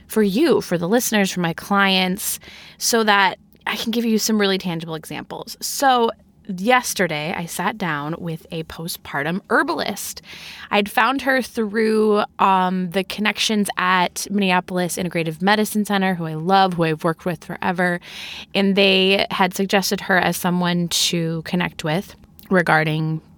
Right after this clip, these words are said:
just postpartum herbs, self-care, all of it. Anyways, her name is Amanda, and her brand is called Tree Mama Herbals. And so we sat down for an hour together and we chatted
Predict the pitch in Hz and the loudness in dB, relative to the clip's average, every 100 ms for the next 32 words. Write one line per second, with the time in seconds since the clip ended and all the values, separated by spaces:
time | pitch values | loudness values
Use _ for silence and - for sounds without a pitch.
0 | - 185 - 160 - 160 165 180 - - | -2 -2 -2 -8 -10 -10 -8 -8 -10 -18
1 | - - - - - - - 294 277 269 | -20 -20 -20 -20 -20 -6 2 6 6 4
2 | 233 - - - 240 233 - 220 - 190 | 2 0 0 0 2 2 4 4 6 4
3 | 180 156 156 208 196 170 160 - 214 196 | 4 0 0 2 2 2 0 0 0 2
4 | 180 185 185 180 165 175 175 254 285 - | 2 0 0 0 0 2 2 0 -2 2
5 | 185 180 175 190 170 160 190 180 170 170 | 2 2 0 0 -2 0 0 2 0 -2
6 | - - 170 165 - - - - 208 202 | -4 -2 -2 0 -2 0 0 2 4 6
7 | 208 214 202 170 175 170 - 160 185 - | 4 4 2 2 2 2 0 -2 -2 -6
8 | - - 165 180 208 220 247 247 233 220 | -6 -8 -2 2 4 4 2 2 0 2
9 | 208 - 165 165 165 170 160 156 156 156 | 0 0 0 -2 -2 -4 -2 -2 -2 -2
10 | 160 - - 160 156 156 160 | -4 -4 -6 -6 -4 -6 -4